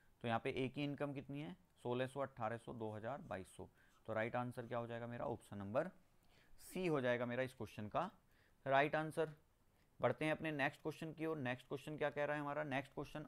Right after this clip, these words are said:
आज का आपका आखिरी क्वेश्चन होगा, जो कि है आपका पार्टनरशिप यानी कि साझेदारी वाले सेक्शन से। तो चलिए देखते हैं क्या कह रहा है क्वेश्चन। तीन साझेदार एक व्यवसाय में दो हज़ार, पच्चीस सौ और एक हज़ार रुपये लगाते हैं।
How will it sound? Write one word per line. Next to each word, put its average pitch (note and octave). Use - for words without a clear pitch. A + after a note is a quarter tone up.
आज A#2+
का D3
आपका D3
आखिरी B2
क्वेश्चन D3
होगा, C#3+
जो B2+
कि -
है C#3
आपका -
पार्टनरशिप B2
यानी A2
कि E3+
साझेदारी B2
वाले G2
सेक्शन G2
से। F#2+
तो A2+
चलिए D#3+
देखते A#2+
हैं D3+
क्या D3
कह D3
रहा D3
है D3
क्वेश्चन। D3
तीन E3+
साझेदार D3+
एक D3+
व्यवसाय C3+
में D3
दो C3+
हज़ार, C#3+
पच्चीस -
सौ C#3+
और D3
एक C3
हज़ार C3
रुपये B2+
लगाते G#2+
हैं। G#2+